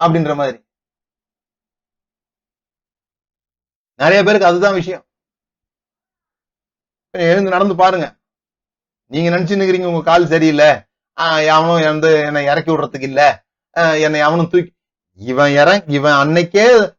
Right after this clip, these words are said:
உள்ள போகணும், எவனும் நம்மளுக்கு ஹெல்ப் பண்ண வேண்டியதுலன்னு எழும்பியிருந்தான்னா அன்னைக்கு எழுந்து நடந்திருக்கலாம் போல இருக்குது. இவன் நினைச்சிட்டு உட்காந்துருக்கிறான், "யாராவது ஹெல்ப் பண்ணுவீங்க நமக்கு, எவனுமே ஹெல்ப் பண்றதுக்கு இல்ல, ஹெல்ப் பண்ணாதான் உள்ள போய் என்ன பண்ண முடியும், நம்மளால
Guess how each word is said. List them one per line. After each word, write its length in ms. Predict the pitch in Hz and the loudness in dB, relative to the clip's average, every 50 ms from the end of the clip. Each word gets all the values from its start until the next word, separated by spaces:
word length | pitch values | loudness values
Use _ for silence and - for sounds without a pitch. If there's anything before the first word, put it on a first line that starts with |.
| _ | _
உள்ள 260 | - 151 180 214 226 - | -4 0 2 2 2 2
போகணும், 480 | 165 - 190 208 214 208 214 214 214 | 0 2 2 4 4 4 4 2 2
எவனும் 400 | 202 185 180 180 208 220 214 214 | 2 2 2 2 2 0 0 2
நம்மளுக்கு 280 | 208 196 196 190 180 185 | 0 2 2 2 2 2
ஹெல்ப் 120 | 208 - | 0 2
பண்ண 180 | 220 214 214 202 | 2 4 4 4
வேண்டியதுலன்னு 480 | 196 190 185 185 208 214 196 180 190 | 2 2 0 0 0 2 2 4 4
எழும்பியிருந்தான்னா 880 | 214 226 214 208 185 170 165 147 135 127 127 151 175 190 196 190 - _ _ _ _ _ _ _ | 4 4 2 2 2 0 0 0 -2 -2 -2 -2 0 0 -2 -4 -6 _ _ _ _ _ _ _
அன்னைக்கு 340 | _ - 202 247 262 269 262 | _ -2 0 2 2 4 4
எழுந்து 200 | 254 254 240 226 | 4 4 4 4
நடந்திருக்கலாம் 380 | 233 247 254 240 220 214 202 190 | 2 2 2 2 2 2 2 2
போல 160 | 185 170 156 | 0 -2 -2
இருக்குது. 200 | 139 117 _ _ _ _ _ _ _ _ _ _ _ _ _ _ _ _ _ _ _ _ _ _ _ _ _ _ _ _ _ _ _ _ _ _ | -4 -8 _ _ _ _ _ _ _ _ _ _ _ _ _ _ _ _ _ _ _ _ _ _ _ _ _ _ _ _ _ _ _ _ _ _
இவன் 280 | - 156 185 220 233 233 | -8 -4 -2 0 0 0
நினைச்சிட்டு 280 | 240 262 254 302 277 277 | 0 0 0 0 0 2
உட்காந்துருக்கிறான், 560 | 254 240 240 233 233 226 220 214 208 196 - | 2 2 2 2 2 2 2 0 0 0 0
"யாராவது 420 | 175 180 185 190 196 202 196 190 | 0 0 2 4 4 4 4 4
ஹெல்ப் 80 | 196 165 | 2 2
பண்ணுவீங்க 360 | 175 190 185 180 180 175 175 | 0 -2 -2 -2 -2 -2 -2
நமக்கு, 640 | 170 165 160 151 147 156 165 165 156 131 104 - _ _ _ _ _ | -2 -2 -2 0 2 4 4 6 4 2 0 -6 _ _ _ _ _
எவனுமே 500 | - 143 165 175 175 170 180 185 175 170 | -2 0 2 2 2 2 4 4 4 4
ஹெல்ப் 140 | 175 170 170 | 2 2 0
பண்றதுக்கு 320 | 170 160 156 139 143 143 | 0 0 -2 -2 -4 -6
இல்ல, 500 | 143 139 135 143 151 143 123 98 - _ _ _ _ - | -4 0 2 4 4 4 2 0 -2 _ _ _ _ 0
ஹெல்ப் 140 | 160 190 202 | 2 2 2
பண்ணாதான் 540 | - - 170 170 175 175 170 175 185 170 165 | 0 -2 -2 0 0 0 0 0 0 0 0
உள்ள 180 | 165 165 170 165 | 2 2 2 2
போய் 120 | 165 160 | 2 0
என்ன 140 | 156 160 151 | 0 0 -2
பண்ண 180 | 143 151 151 | -2 -2 -4
முடியும், 200 | 143 143 143 139 | -4 -4 -2 -2
நம்மளால 560 | 139 139 139 143 139 131 139 127 113 98 - | -2 0 0 0 2 4 2 2 2 0 -4